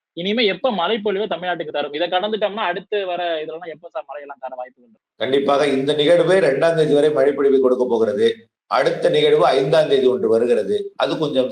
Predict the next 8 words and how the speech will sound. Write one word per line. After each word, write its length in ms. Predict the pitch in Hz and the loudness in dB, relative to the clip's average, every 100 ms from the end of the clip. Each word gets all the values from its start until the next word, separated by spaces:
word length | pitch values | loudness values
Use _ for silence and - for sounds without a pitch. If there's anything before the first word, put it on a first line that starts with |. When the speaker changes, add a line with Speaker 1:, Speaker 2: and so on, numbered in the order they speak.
| - | -2
Speaker 2:
செயலிழந்த 580 | 147 180 196 190 190 175 | 0 2 4 2 2 0
வடிவில் 300 | 151 143 139 | 2 2 2
தான் 240 | 151 135 | 2 2
வருது. 140 | 131 127 | 2 2
ஆனா 360 | 127 143 135 | 2 2 2
ஆரம்பத்துல 360 | 151 147 147 156 | 2 0 -2 -4
தீவிரமா 400 | 147 151 151 135 | -2 0 2 0
இருந்துச்சு. 360 | 120 113 113 | -2 -6 -10